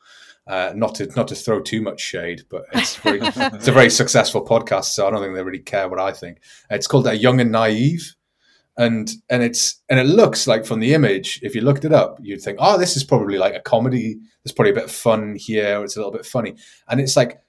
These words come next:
Speaker 1: three and a half hours interviewing a politician or something, and it's just, it's just bleak. And,
Speaker 2: <laughs>
Speaker 1: and, and it, there isn't an attempt. It's all very sort of head s-, sort of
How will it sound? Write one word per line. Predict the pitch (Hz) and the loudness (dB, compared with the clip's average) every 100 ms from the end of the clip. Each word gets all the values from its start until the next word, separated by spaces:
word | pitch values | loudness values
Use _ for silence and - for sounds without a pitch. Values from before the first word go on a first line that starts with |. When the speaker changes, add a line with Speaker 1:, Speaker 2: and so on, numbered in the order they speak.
| _ | _
Speaker 1:
three | - - 180 180 | -16 0 4 6
and | 160 | 8
a | |
half | 151 139 135 | 6 6 4
hours | 101 98 95 95 95 - | 4 4 2 -4 -6 -6
interviewing | 120 135 117 110 107 | -6 -6 -4 -2 -2
a | |
politician | 101 104 101 101 101 - 98 | -2 -4 -4 -4 -6 -6 -10
or | 92 | -10
something, | - 92 - 90 | -12 -14 -14 -14
and | 90 95 | -14 -16
it's | 101 98 - | -16 -12 -10
just, | - 107 - - - _ _ _ | -6 -4 -4 -8 -14 _ _ _
it's | 101 98 - | -8 -6 -6
just | 120 - - | -6 -10 -12
bleak. | 92 90 90 - - _ _ _ - - | -10 -8 -12 -16 -20 _ _ _ -12 -4
And, | 101 - 92 | -2 -2 0
Speaker 2:
<laughs> | 302 277 - - 262 - 339 | -2 -2 -8 -6 -6 -6 0
Speaker 1:
and, | 120 120 | 2 2
and | 123 127 | 2 0
it, | 123 123 | 0 2
there | 139 139 | 4 4
isn't | 135 127 120 - | 4 2 -2 -4
an | 117 | -2
attempt. | - - 117 110 131 | -2 -2 -4 -2 -6
It's | 120 123 | -6 0
all | 151 | 0
very | 135 139 135 | 2 2 0
sort | - 151 | 0 -4
of | 110 - _ | -6 -14 _
head | - - 117 | -8 -2 -2
s-, | 117 - - - - | -4 -8 -8 -12 -14
sort | 135 123 | -6 -4
of | 104 | -4